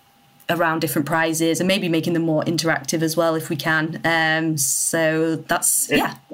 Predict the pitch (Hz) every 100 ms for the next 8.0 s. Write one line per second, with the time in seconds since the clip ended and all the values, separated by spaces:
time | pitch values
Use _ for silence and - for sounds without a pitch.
0 | - - 185 - - 165 139 135 143 147
1 | 123 160 139 165 127 - 120 123 135 131
2 | 123 113 104 - 104 113 107 101 101 -
3 | - - 90 - 104 98 90 123 117 107
4 | - 104 101 98 - _ 123 98 92 -
5 | 123 117 110 101 107 92 113 98 - 120
6 | 98 95 92 95 107 - 104 98 - _
7 | _ _ _ _ 123 - - 120 117 -